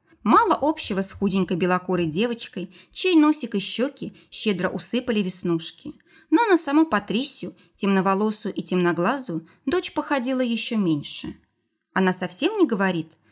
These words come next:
шепотом спросил отец, наблюдая за ощупывавшей крышку новенького гроба девочкой. «Говорит, но не с каждым. Бекка, идем в дом».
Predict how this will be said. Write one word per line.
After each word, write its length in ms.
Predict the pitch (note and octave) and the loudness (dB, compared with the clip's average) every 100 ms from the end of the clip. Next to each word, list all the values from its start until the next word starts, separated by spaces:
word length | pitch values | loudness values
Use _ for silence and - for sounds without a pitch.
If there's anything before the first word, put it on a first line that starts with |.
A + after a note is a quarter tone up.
| _ - | _ -6
шепотом 380 | F#3+ F3+ F#3 F3+ | -4 -4 -2 -4
спросил 440 | - F#3 - F3 | -4 -6 -4 -4
отец, 440 | F3 F3 B3 - - - - | -2 -4 -8 -8 -20 -10 -4
наблюдая 500 | A3 B3+ A#3 F4 C#4 | -2 0 2 2 2
за 160 | G#3 | 0
ощупывавшей 1000 | - F#3 - C4 C#4 G#3+ A3 - - G3+ - - | 0 -2 -2 -4 -2 -4 -4 -6 -8 -10 -12 -4
крышку 380 | C4 C4+ - | -2 -2 0
новенького 520 | F#3+ F#3 F3 E3+ E3+ E3 | 2 4 2 0 -2 0
гроба 320 | E3+ A3 G#3+ | 0 0 -2
девочкой. 640 | E3 E3+ C#3+ - - - - _ _ _ | -4 -4 -6 -12 -14 -16 -18 _ _ _
«Говорит, 540 | - D#4 F4+ C4+ D#3+ - _ _ | -2 2 2 0 -4 -12 _ _
но 100 | F3+ | 0
не 120 | F3+ C4+ | 2 2
с 80 | |
каждым. 600 | - G3 E3 G3+ D#3 - _ _ _ | -2 -4 -4 -8 -10 -10 _ _ _
Бекка, 540 | - C4 C4 - A3+ A3+ _ - | 2 2 2 -2 -4 -4 _ -4
идем 340 | F#3+ D#3+ B3 | -2 0 0
в 60 | C4+ | 0
дом». 360 | F#3 E3+ E3+ | -2 -2 -2